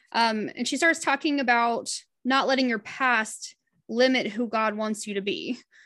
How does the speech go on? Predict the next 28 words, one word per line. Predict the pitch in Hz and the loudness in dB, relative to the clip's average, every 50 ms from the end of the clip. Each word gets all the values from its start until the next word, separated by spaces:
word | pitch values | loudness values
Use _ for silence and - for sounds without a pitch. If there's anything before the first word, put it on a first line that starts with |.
| - _ _ | -20 _ _
So | - - 254 | -2 0 2
those | 233 240 233 226 | 4 4 2 2
hurts | - - - 302 311 254 247 - - | -2 0 2 2 2 2 0 -2 0
that | 269 247 240 | 2 2 4
are | 233 233 226 220 220 220 220 _ _ _ - 262 | 4 2 2 0 -2 -4 -8 _ _ _ -20 -14
coming | - - 277 254 254 247 247 | -6 -4 -2 0 2 2 2
up | 233 233 233 - | 2 0 0 -2
in | 226 220 | -6 -4
the | 214 208 | -6 -8
past | - - 254 240 226 226 226 - - | -6 -2 0 0 0 0 -2 -4 -4
are | 208 208 | -6 -6
kinda | 208 - - 233 226 208 | -4 -4 -4 -2 -2 -2
sticking | - - 262 254 254 226 214 220 214 | -4 -6 -6 -6 -6 -6 -6 -4 -2
with | 233 254 247 - | -2 -2 -2 -2
you. | 226 220 | -6 -4
We | 220 214 208 | -4 -6 -8
can't | - - 254 240 247 | -6 -6 -6 -4 -4
let | 254 240 | -4 -4
that | 233 208 - 175 | -4 -4 -4 -6
limit | 208 226 233 233 - | -6 -4 -4 -4 -4
us. | - - 76 - 233 - - - - - - - - - - _ - | -4 -6 -6 -6 -6 -8 -10 -12 -16 -20 -20 -20 -20 -20 -12 _ 0
God | 262 254 262 254 | 2 2 2 2
uses | 285 302 277 - 320 311 294 - | 2 0 0 0 -2 -2 -2 -2
our | - 220 226 | -2 -2 -2
hard | - - 262 269 277 | -2 0 2 2 0
times | 247 - 254 220 220 220 214 214 214 - - - _ - - 214 233 254 - | 0 -2 -2 -2 -2 -2 -4 -6 -6 -8 -12 -16 _ -20 -20 -20 -20 -14 -8
to | - 247 | -6 -6
teach | - - - 277 254 - | -4 0 2 2 2 0